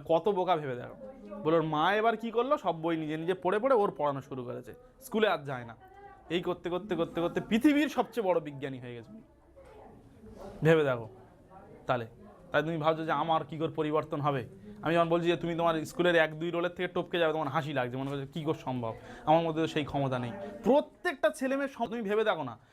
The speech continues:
আমার হাত পা সব আছে তো, গোটা আছে, তাই না? অন্যজনের সব আছে, তাই তুমি যদি চেষ্টা করো,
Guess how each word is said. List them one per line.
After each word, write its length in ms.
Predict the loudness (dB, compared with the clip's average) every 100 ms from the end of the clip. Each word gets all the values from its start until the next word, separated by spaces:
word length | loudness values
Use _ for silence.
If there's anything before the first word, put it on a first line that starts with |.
| -4
আমার 240 | 2 2
হাত 240 | 2 0 0
পা 120 | -2
সব 220 | 0 2
আছে 180 | 2 2
তো, 100 | -4
গোটা 260 | -4 0 0
আছে, 120 | 0
তাই 140 | -4
না? 60 | -4
অন্যজনের 500 | -6 -6 -6 -6 -6
সব 220 | -2 0
আছে, 240 | 0 -2 -12 -16 -20 _
তাই 100 | -2
তুমি 140 | 0 0
যদি 140 | 2
চেষ্টা 300 | 2 2 2
করো, 140 | 2